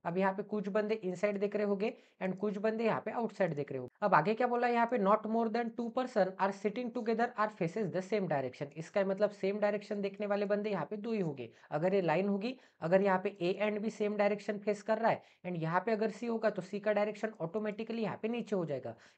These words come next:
क्योंकि यहाँ पे C भी अगर ऊपर देखेगा, तो यहाँ पे A, B and C का डायरेक्शन ऊपर की तरफ हो जाएगा, सेम डायरेक्शन हो जाएगा। तो यहाँ पे साथ-साथ बैठने वाले तीन लोगों का डायरेक्शन सेम हो गया, but यहाँ पे क्या बोला है कि not more than two, मतलब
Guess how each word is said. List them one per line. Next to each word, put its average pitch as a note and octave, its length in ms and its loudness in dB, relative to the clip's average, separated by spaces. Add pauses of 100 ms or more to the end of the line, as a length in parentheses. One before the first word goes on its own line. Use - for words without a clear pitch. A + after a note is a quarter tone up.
क्योंकि G3 200 2
यहाँ G3+ 140 6
पे G3+ 80 -2
C G#3+ 240 -6
भी A#3+ 100 -2
अगर A3+ 160 2 (100)
ऊपर A3 240 0
देखेगा, A3 400 0 (300)
तो F#3 60 2
यहाँ F#3 140 6
पे G3 200 -2
A, A3+ 160 2
B A3+ 140 0 (140)
and A3+ 180 0
C A#3 160 -6
का A#3+ 120 -2
डायरेक्शन A#3 400 0 (100)
ऊपर C4+ 240 0
की C4+ 120 -6
तरफ B3 260 -2
हो A#3 60 0
जाएगा, G#3+ 240 0
सेम C#4 320 -8
डायरेक्शन B3+ 400 -2
हो A3+ 120 2
जाएगा। G3+ 280 4
तो - 340 0
यहाँ G#3 120 8
पे B3 80 0
साथ-साथ E3+ 420 -2 (100)
बैठने A#3 300 -4
वाले A#3+ 220 2
तीन A#3 240 -4
लोगों B3 240 -4
का B3 160 0 (140)
डायरेक्शन A3 480 0
सेम B3 240 -2
हो A#3+ 80 0
गया, A#3+ 240 2 (240)
but G3 180 0
यहाँ E3 200 -2
पे B3 100 -4
क्या C4 140 0
बोला A#3 160 2
है G3 60 4
कि B3 140 -2
not G#3+ 300 4
more A3+ 220 2
than D#3 220 0
two, C#3 180 -8
मतलब F3+ 260 -2